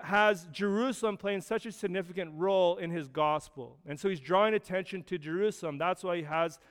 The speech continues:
the order reversed or changed. 'Cause what happens here? The devil takes him to Jerusalem and set him on the pin-, pinnacle of the temple.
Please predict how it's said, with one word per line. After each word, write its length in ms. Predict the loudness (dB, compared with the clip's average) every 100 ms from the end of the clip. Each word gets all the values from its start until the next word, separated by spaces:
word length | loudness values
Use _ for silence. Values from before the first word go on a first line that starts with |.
| _ -10
the 80 | -6
order 380 | 0 2 2 -2
reversed 800 | -4 -2 0 0 -2 -14 _ _ _ _ _ _ -12
or 100 | -12
changed. 680 | -8 -6 -4 -6 -12 -20 _ _ _ _ _ _ _ _ _
'Cause 180 | -6 4
what 160 | 4
happens 460 | 6 2 2 -2 0
here? 260 | 2 2 -2 _ _ -6
The 80 |
devil 420 | 2 4 4 4 0
takes 380 | 0 -2 -2
him 100 | -8
to 160 | -6 -6
Jerusalem 720 | -4 -4 2 2 0 -4 -6
and 120 | -6 -8
set 180 | -6
him 80 | -4
on 100 | -4
the 80 | -6
pin-, 300 | -10 -14 -14 _
pinnacle 500 | -8 -6 -6 -6 -6
of 160 | -6 -8
the 80 | -10
temple. 560 | -12 -10 -10 -12 -16